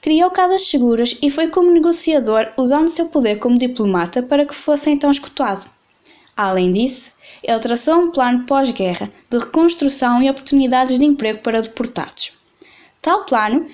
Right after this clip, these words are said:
que ele levou consigo a quando sua visita ao quartel-general militar soviético em Debrecen.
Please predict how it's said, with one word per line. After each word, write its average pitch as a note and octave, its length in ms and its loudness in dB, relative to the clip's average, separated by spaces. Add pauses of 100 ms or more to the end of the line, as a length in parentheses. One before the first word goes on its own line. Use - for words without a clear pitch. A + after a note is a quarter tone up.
(180)
que - 140 -2
ele F#4+ 160 4
levou B3 220 2
consigo G#3+ 680 2
a A#3+ 100 0
quando D4+ 340 0
sua D#4+ 260 0
visita A#3 420 0
ao A3+ 80 0
quartel-general C4 960 0
militar A3+ 460 0
soviético G3 600 -2
em C#4+ 160 4
Debrecen. G3 560 -2